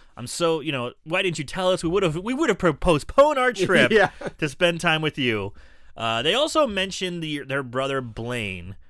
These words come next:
Speaker 1: to Blair, saying, "Why couldn't you be more like Blaine and
Speaker 2: Yeah.
Speaker 1: Nancy?" Blaine being her older brother who is, you
Speaker 2: Married
Speaker 1: know,
Speaker 2: with kids.
Speaker 1: married with kids and is leading a good life.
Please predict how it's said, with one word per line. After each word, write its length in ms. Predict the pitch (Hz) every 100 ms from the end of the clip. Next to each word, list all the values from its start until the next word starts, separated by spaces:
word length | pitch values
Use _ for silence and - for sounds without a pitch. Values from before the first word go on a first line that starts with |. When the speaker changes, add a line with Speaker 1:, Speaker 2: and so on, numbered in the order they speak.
| -
Speaker 1:
to 180 | - 135
Blair, 640 | 113 110 117 123 104 85 87
saying, 240 | - 117
"Why 180 | 135 196
couldn't 340 | - 214 185
you 80 | 170
be 180 | 143 147
more 240 | 139 131
like 320 | 120 110 95
Blaine 460 | 90 117 123 123 120
and 80 | 113
Speaker 2:
Yeah. 60 | 107
Speaker 1:
Nancy?" 600 | 104 107 - 110 104 - -
Blaine 360 | 120 131 135 127
being 280 | 113 110 107
her 180 | 113 113
older 240 | 113 113
brother 380 | 101 101 95 101
who 180 | 104 98
is, 360 | 98 92 - -
you 60 |
Speaker 2:
Married 300 | 139 135 135 131
Speaker 1:
know, 60 |
Speaker 2:
with 100 | 120
kids. 320 | - 120 120
Speaker 1:
married 240 | 120 135 131
with 160 | 131
kids 420 | - 120 113 113 104
and 100 | 104
is 200 | 95 101
leading 260 | 110 107
a 60 | 95
good 260 | 95 95
life. 300 | 90 - -